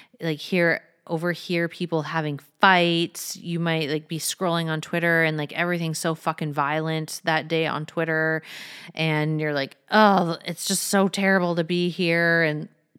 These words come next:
you just see things in your day that just make you even more crunchy. And then on the days where you're having a great day,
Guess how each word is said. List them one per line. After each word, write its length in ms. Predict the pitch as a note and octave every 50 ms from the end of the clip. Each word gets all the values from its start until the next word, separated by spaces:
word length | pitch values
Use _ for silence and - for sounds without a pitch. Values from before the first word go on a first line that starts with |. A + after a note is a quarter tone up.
| _ _ _ -
you 120 | G3 F#3
just 380 | E3+ F3+ F3 - - - - -
see 640 | - - - - - F#3+ F#3+ G3 G3 F#3+ F#3+ G3 F3+
things 540 | - - E3+ E3 F3 E3+ E3+ F3 F3 E3+
in 140 | E3+ E3 D#3+
your 160 | D#3+ D#3+ D#3+
day 380 | D#3+ - D#3+ D#3 D#3 D#3+ D#3+ D#3
that 180 | D3+ D3+ D3 -
just 260 | - D#3+ D3 - - - - - - - - - _
make 240 | - E3+ F3 E3 -
you 160 | F3 D#3 D3+ - _ _ _ _ _ _ _ _ _ _ _ _ _ _ _ _ _ -
even 300 | F#3+ F#3 E3+ F3 E3 D#3+
more 300 | D#3+ D#3 D#3+ D#3+ D3+ -
crunchy. 720 | - - - - D3+ C3+ C3 B2+ - - - - - - _ _ _ _ _ _ _ _ _ _ _ _ _ _ _ _ _ _ _ _ _ _ _ _ - - - - - - - - - - - - _ -
And 220 | G3+ F#3+ F#3+ G3
then 280 | G#3 G3+ G3 G3 G#3 G#3
on 160 | F#3 G#3 G3+
the 80 | G3
days 300 | F3+ G#3+ G#3 A3+ A#3+ A3+
where 120 | A#3 A3+ G#3+
you're 100 | G#3 G#3
having 180 | G3 F#3 F3
a 60 | E3+ D#3
great 440 | D#3 D#3 F#3 G#3 A3+ B3+ - -
day, 460 | D3 D3 C#3 B2+ A#2+ C#3 F#3+ A3+ A3+